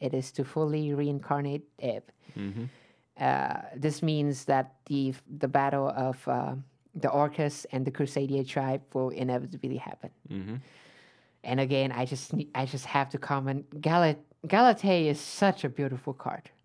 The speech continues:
Speaker 2: Yeah.
Speaker 1: The artwork is so amazing.
Speaker 2: It, it really is. Yeah.
Speaker 1: Mm-hmm.
Speaker 2: Um, on his way to fi-, on the way to find the sixth heritage, Aurum, now Maximus, confronted Ingrisu, uh, now Longrisu.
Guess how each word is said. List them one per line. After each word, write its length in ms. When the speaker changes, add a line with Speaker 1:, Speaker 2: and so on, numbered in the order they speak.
Speaker 2:
Yeah. 260
Speaker 1:
The 80
artwork 500
is 100
so 200
amazing. 480
Speaker 2:
It, 180
it 100
really 280
is. 160
Yeah. 60
Speaker 1:
Mm-hmm. 1040
Speaker 2:
Um, 440
on 180
his 180
way 360
to 240
fi-, 320
on 200
the 60
way 220
to 100
find 380
the 180
sixth 360
heritage, 560
Aurum, 480
now 180
Maximus, 640
confronted 560
Ingrisu, 580
uh, 140
now 220
Longrisu. 640